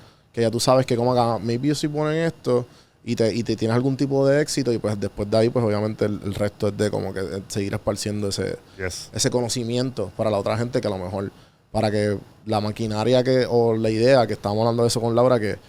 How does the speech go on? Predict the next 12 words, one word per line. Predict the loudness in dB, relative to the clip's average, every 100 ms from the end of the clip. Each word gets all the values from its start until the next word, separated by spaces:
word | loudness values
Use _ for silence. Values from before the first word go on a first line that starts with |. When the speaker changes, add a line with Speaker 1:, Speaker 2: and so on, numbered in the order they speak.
| -20 _ _
Speaker 1:
que | -6 -2
es | 0
un... | 2 2 0 -2 -2
que | 0 2 2
al-, | -2 -6 -20 _ -14 2
que |
aquí | 2 4 0
pueden | 2 4 6
haber | 4 2
muchas | 0 2 4
ideas, | 6 6 6 6
pero, | 4 4 4 0